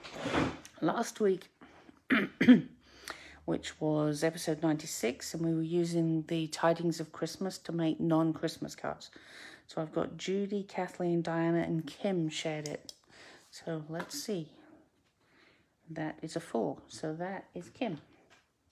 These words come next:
Okay. Just mark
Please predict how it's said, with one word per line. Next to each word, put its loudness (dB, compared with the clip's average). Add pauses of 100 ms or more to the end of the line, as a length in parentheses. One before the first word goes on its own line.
(1160)
Okay. -10 (1700)
Just -20
mark -6